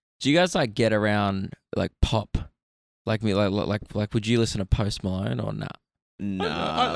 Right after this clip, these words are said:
Speaker 2: like,
Speaker 3: curious
Speaker 2: I
Speaker 3: about it. I don't, like, actually
Speaker 2: I don't
Speaker 3: hate on much.
Speaker 2: Yeah, I, I don't, like, actively avoid, like, top forty.
Speaker 1: Yeah.
Speaker 2: I just find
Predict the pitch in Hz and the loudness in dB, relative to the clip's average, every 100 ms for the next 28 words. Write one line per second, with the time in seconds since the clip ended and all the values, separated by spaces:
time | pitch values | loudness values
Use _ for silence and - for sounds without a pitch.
0 | 95 135 143 139 117 98 90 - 185 202 | 0 0 0 0 0 -2 -2 0 2 2
1 | 170 127 123 110 120 - - 113 104 95 | 0 0 -4 -2 -4 -6 -6 -4 -4 -6
2 | 87 _ 117 139 117 - 92 76 78 - | -10 _ -2 0 -2 -4 -8 -10 -12 -10
3 | - - 110 104 - 131 - 135 147 151 | -12 -6 -2 -2 0 0 2 0 2 0
4 | 123 113 104 - - - - 98 110 92 | 0 -2 -2 -6 -18 -6 -6 -4 -8 -6
5 | 95 90 - 90 87 80 - _ _ _ | -4 -4 -4 -4 -2 -4 -8 _ _ _
6 | _ 87 90 - _ _ 92 - 95 98 | _ -12 -12 -14 _ _ -14 -10 -10 -6
7 | 131 143 _ - 101 92 95 95 95 - | -8 -10 _ -6 -2 -2 -2 -8 -8 -8
8 | - 92 90 95 | -10 -12 -12 -14